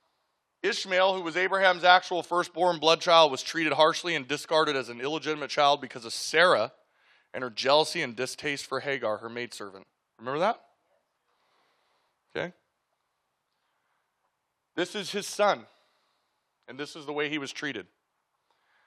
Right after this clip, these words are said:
And when Isaac came along, you know he was no longer the favorite. You know he was no longer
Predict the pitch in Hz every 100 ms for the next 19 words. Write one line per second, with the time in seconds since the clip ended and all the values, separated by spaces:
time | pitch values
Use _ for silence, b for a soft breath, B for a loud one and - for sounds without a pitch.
0 | _ _ _ _ _ _ 151 170 165 160
1 | 226 214 247 254 262 254 277 285 285 233
2 | _ 233 160 123 175 233 180 151 156 143
3 | 143 139 139 135 120 117 117 101 90 _
4 | _ _ _ _ _ _ _ _ _ _
5 | _ _ _ _ _ 147 190 170 196 220
6 | 196 160 127 107 170 160 127 160 165 165
7 | 160 143 139